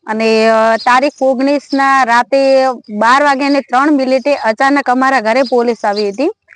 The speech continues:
તો ત્યારે, અ, અચાનક આવ્યા. હું જ્યારે કામગીરી કરતી, બધા મારા ઘરના લોકો સૂઈ ગયા હતા.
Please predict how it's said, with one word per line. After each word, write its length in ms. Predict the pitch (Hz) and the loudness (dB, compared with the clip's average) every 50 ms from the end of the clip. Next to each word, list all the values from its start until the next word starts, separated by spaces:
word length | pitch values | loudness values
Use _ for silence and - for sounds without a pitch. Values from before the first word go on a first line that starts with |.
| _ - - - _ _ - | _ -20 -20 -20 _ _ -2
તો 120 | 247 247 | -2 0
ત્યારે, 520 | 233 254 247 240 240 254 262 262 254 262 254 | 0 2 2 2 2 2 2 2 2 2 2
અ, 180 | 254 254 240 - | 2 2 2 0
અચાનક 460 | 226 233 - 285 294 294 294 269 269 | -2 0 0 0 0 0 0 0 0
આવ્યા. 300 | 262 262 269 294 277 247 | 0 0 2 0 0 0
હું 240 | 247 269 277 269 220 | 0 -2 -2 -4 -2
જ્યારે 280 | 220 233 226 233 254 | -2 -2 -2 -2 -2
કામગીરી 460 | 254 - 240 254 262 233 262 254 262 | -2 -2 -2 -2 -2 -2 -4 -4 -2
કરતી, 200 | 247 262 262 269 | -2 -2 -2 -2
બધા 300 | 254 214 214 208 240 254 | -2 -2 0 0 2 0
મારા 300 | 254 254 254 254 254 247 | 2 2 2 2 2 0
ઘરના 320 | 233 - 208 202 220 240 247 | 0 -2 -6 -4 -2 -2 -2
લોકો 260 | 247 240 240 - 254 | -2 -2 -2 -2 -4
સૂઈ 280 | - - 254 247 247 220 | -4 -4 -4 -4 -2 -2
ગયા 320 | 208 214 208 202 196 196 | -2 -2 0 0 0 0
હતા. 200 | 196 196 240 | 0 0 -2